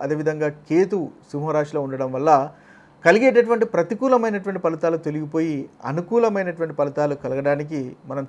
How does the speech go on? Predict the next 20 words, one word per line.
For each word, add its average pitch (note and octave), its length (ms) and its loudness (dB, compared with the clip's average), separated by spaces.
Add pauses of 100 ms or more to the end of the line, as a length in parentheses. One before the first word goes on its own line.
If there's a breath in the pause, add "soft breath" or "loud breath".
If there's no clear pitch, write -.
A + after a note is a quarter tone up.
చేసుకోవాల్సినటువంటి D3 760 -4
పరిహారాలు C3+ 520 0
కనుక C3 300 -8
చూసినట్టయితే, B2+ 720 -4 (800 soft breath)
కుజునికి A#3+ 720 2 (100)
ముఖ్యంగా G3 640 8 (220)
ప్రతిరోజు A3 640 4 (140)
లేదా E3 280 4
మంగళవారం F3+ 880 4 (120)
నూట D3+ 360 -4
ఎనిమిది D#3 520 2 (200)
సార్లు E3+ 560 6 (640 soft breath)
కుజ F#3 160 4 (300)
బీజ D3 360 -2
మంత్రము F3 460 0
పఠించడం C#3+ 480 -4
వల్ల C#3+ 240 0 (120)
చక్కటి D#3 220 -4
ఫలితాలు C3+ 360 -2
కలుగుతాయి. B2+ 420 -2